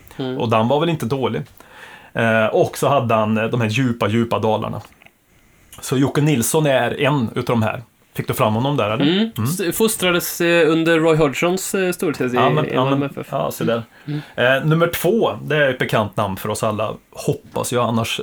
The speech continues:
Speaker 2: stänger vi ner den här podden. Eh, Per Zetterberg.
Speaker 1: Mm.
Speaker 2: Ehm, hade ju en högre högsta nivå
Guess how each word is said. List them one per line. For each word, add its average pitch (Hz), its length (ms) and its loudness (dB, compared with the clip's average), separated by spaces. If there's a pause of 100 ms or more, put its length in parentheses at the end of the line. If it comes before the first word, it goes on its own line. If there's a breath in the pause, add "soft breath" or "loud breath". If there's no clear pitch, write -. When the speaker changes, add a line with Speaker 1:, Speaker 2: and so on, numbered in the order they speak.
Speaker 2:
stänger 107 260 -4
vi 107 60 -2
ner 101 140 -2
den 117 80 -2
här 101 60 -4
podden. 107 420 -8
Eh, 120 60 -2
Per 120 320 -2
Zetterberg. - 840 -4
Speaker 1:
Mm. 135 260 2 (920 loud breath)
Speaker 2:
Ehm, 95 800 -4 (600)
hade 120 360 0
ju 135 60 0
en 143 80 2
högre 120 380 0
högsta 131 340 0
nivå 117 380 0